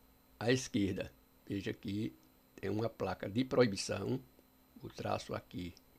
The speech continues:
proibindo, e aqui é uma seta de retorno, e tá indicando para o lado esquerdo. Então, proibido retornar à esquerda. Questão dezesseis. A placa,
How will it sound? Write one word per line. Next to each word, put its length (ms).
proibindo, 640
e 100
aqui 480
é 280
uma 440
seta 480
de 340
retorno, 720
e 80
tá 240
indicando 580
para 320
o 20
lado 260
esquerdo. 600
Então, 460
proibido 420
retornar 680
à 100
esquerda. 580
Questão 400
dezesseis. 800
A 140
placa, 560